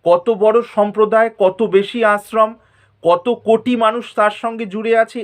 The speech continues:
এটি কিন্তু সামগ্রিকভাবে সমাজের হিসেবে একটি ধর্মীয় দিশা দেওয়া হচ্ছে, সেই পর্যন্ত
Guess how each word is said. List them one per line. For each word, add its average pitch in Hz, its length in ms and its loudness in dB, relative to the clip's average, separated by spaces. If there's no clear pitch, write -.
এটি 190 280 -8
কিন্তু 247 380 -8
সামগ্রিকভাবে 226 1000 -2
সমাজের 226 380 -2
হিসেবে 233 400 -4
একটি 196 220 -8
ধর্মীয় 202 360 -2
দিশা 208 280 -2
দেওয়া 185 380 2
হচ্ছে, 233 280 -6
সেই 247 180 -2
পর্যন্ত 247 380 -2